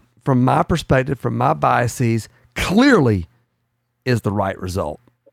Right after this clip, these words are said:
Not because it makes me money, 'cause I, I, I submit that this show is not about just the sale. It's about any relationship inside your business and organization. So there is a clear result that I believe emphatically is the right result.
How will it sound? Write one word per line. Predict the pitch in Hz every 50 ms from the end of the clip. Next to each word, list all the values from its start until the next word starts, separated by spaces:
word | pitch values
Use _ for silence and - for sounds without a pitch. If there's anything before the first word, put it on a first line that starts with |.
| -
Not | 156 196 - -
because | - - 180 170 143
it | 139
makes | 127 123 113 - -
me | 120
money, | 113 104 95 90 95 120 165 - - _ _ _ _ _ _ _ _ _ _ _ _ _ _ _ _
'cause | - 202 196
I, | 220 - - - 339 - _ -
I, | 302 302 - - - - - - - - - 170 185 208
I |
submit | 190 - - 180 156 160 151 147
that | 143 123
this | 135 139 131
show | - - 143 127
is | 123 110
not | 131 127 123 123
about | 117 135 170 190 - - -
just | 107 110 101 -
the | 104 95
sale. | - - 95 78 78 - - - _ _
It's | 107 - 127
about | 113 117 117 117 117 - _ _ _ _ _ _ _ _ _ _ -
any | 180 190 175
relationship | 143 110 101 92 92 90 - - 80 82 - - 78 - - - - - _
inside | 117 113 104 95 - 107 95 90 87
your | 90 90
business | 87 95 85 80 78 - - - - -
and | 82 82
organization. | 85 87 90 90 90 85 92 95 98 95 - - - - - - _ _ _ - - - - - _ _ _ _ _
So | - - - 135 127 117 113 - _ _ -
there | - 147 170 196
is | 185 165
a | 139 113
clear | - - - - 175 190 208
result | 220 214 180 143 123 110 107 - -
that | 120 127
I | 139 143
believe | 131 143 131 127 123 120 117
emphatically | - 123 113 - - - - - 202 226 247 214 165 - - - 110 101 98 -
is | 107 107 92
the | - 104
right | 98 104 101 101 - -
result. | 101 101 92 98 85 69 71 -